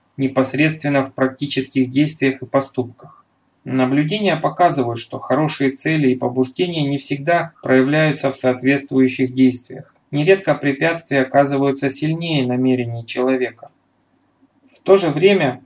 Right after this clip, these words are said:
известно, что критерием оценки воли и ее объективным выражением являются только практические действия, поступки.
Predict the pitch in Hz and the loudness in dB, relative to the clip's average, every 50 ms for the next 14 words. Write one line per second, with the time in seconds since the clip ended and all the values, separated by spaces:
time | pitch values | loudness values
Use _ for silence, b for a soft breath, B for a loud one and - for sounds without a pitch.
0 | - - - _ _ _ _ _ _ _ - - 135 135 139 151 180 190 190 - | -20 -20 -20 _ _ _ _ _ _ _ -10 -6 -6 -6 0 2 4 4 4 2
1 | - 131 127 - - - 131 131 127 127 127 - _ - - 143 139 - 160 156 | 0 -4 -4 -4 -2 2 4 4 4 2 0 -6 _ -6 -4 -4 -2 0 0 0
2 | 151 143 139 135 135 131 - - 139 135 135 - 139 139 151 180 185 185 170 147 | 0 2 0 0 0 -2 -2 -4 -4 -4 -4 -4 -4 -2 2 2 2 4 2 2
3 | 139 135 127 131 131 139 139 139 131 131 135 131 127 - - 151 139 139 135 131 | 2 4 4 4 4 4 2 2 2 2 0 0 0 0 -2 -2 0 0 0 0
4 | 127 131 135 135 139 139 170 175 170 160 156 143 135 139 135 143 151 160 160 156 | 0 2 2 0 0 -2 -2 -4 -4 -2 -2 -2 -2 -2 -2 0 0 0 -2 -2
5 | - 151 143 - 156 151 151 - 151 - - - - 160 - - - - - - | -4 -6 -4 -2 -2 -2 0 0 0 -2 0 -2 -4 -6 -6 -10 -12 -10 -10 -10
6 | - - - 135 131 123 131 131 123 117 - - - 123 - - 135 131 - - | -10 -8 -6 -4 -2 0 2 0 0 0 -4 -10 -12 -12 -10 -8 -8 -8 -4 -4
7 | 147 139 - - - - 139 | -4 -4 -4 -6 -12 -20 -20